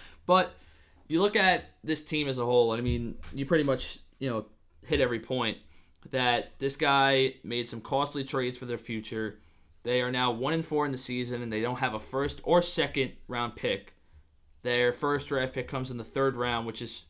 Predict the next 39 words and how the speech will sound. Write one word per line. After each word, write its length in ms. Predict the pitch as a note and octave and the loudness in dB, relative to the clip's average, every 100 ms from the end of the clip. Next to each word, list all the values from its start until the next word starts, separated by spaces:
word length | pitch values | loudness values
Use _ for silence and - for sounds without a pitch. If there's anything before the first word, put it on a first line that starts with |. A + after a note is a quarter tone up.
| - - _ _ | -20 -20 _ _
pretty 320 | - F#3+ D3+ | 0 2 4
awful, 340 | C3+ C3+ C3+ A#2+ | 6 4 2 -2
especially 440 | - C#3+ D3 C#3 | 0 0 0 -2
that 120 | A#2+ | -4
you 80 | A#2+ | 0
look 160 | C3+ C3 | -2 -2
at 80 | |
the 100 | B2+ | -8
state 300 | A2 - C#3 | -8 0 0
of 80 | A#2 | 0
the 60 | A#2+ | -4
team 480 | - C#3 C3 B2+ B2+ - - - - | -8 -4 -2 -2 -6 -14 -18 -16 -8
and 80 | |
that 80 | A#2+ | -6
they 100 | B2 | -4
clearly 360 | A#2+ D#3+ D3+ C#3 | -2 2 4 4
have 120 | B2+ | 2
to 40 | C3 | 0
look 180 | C3 C3 | -4 -2
for 60 | |
the 80 | A#2 | -6
future 380 | G#2+ C#3+ C#3 B2 | -2 -2 0 -4
and 100 | A#2 | -2
try 180 | C3+ A#2+ | 0 0
to 60 | |
build 300 | A2 C3 C3+ | 2 2 2
around 260 | B2 B2 A2+ | 0 -2 2
Watson, 400 | B2 C3 - A2+ | 4 4 2 -4
and 100 | A2 | -2
they 100 | A2+ | -2
really 260 | A#2+ D3+ | 0 0
just 180 | C3 A#2 | 0 -2
don't 200 | C3 A2 | -4 -4
have 180 | A#2+ G2+ | -4 -4
the 80 | F2 | -2
assets 400 | A#2 E3 A#2+ - | 0 -2 -6 -12
to 80 | A2+ | -6
do 180 | A#2+ D3+ | -2 0
that. 260 | A2+ G2 | 0 -2